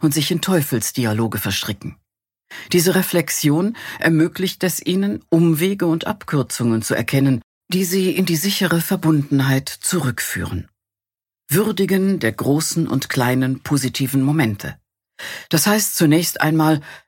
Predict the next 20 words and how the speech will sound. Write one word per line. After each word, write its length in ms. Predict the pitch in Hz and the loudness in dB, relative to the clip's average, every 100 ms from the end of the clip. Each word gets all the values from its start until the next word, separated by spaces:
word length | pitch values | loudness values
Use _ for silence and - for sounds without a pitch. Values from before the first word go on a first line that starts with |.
| - | -2
über 240 | 175 170 | 0 2
die 200 | 156 156 | 2 2
Momente 540 | 151 147 147 190 196 156 | 4 4 4 4 2 0
in 160 | 151 | 2
Ihrem 220 | 131 143 | 2 2
Alltag 460 | 135 147 143 143 - | 2 2 0 -2 0
nachzudenken, 960 | 143 175 175 - 139 123 123 123 139 110 - - - - | 2 2 -2 -4 -2 0 0 0 0 -2 -6 -18 -8 -2
die 140 | 147 | 0
Ihrer 200 | 139 127 | 2 4
Aufgeschlossenheit 880 | 160 - 139 - 131 - 123 117 113 | 2 2 -2 0 0 0 0 0 0
und 140 | 120 | -2
Responsivität 840 | 127 120 131 123 120 120 143 143 143 | -2 -4 -2 -2 -2 -2 0 0 -2
zuträglich 760 | - 196 196 - 120 - 117 | -4 -6 -4 -4 -2 -2 -2
sind 240 | - 139 - _ _ _ _ | 2 0 0 _ _ _ _
und 260 | - 170 - | 0 2 2
Ihr 100 | 165 | 0
Verständnis 720 | 160 147 156 180 196 208 - | 2 0 2 2 0 -6 -4
der 140 | 156 135 | -2 -2
positiven 680 | - 196 180 143 151 156 | 0 0 0 -2 -2 0
Einflüsse, 600 | - 208 - 139 120 123 | 0 -2 -2 -2 0 -2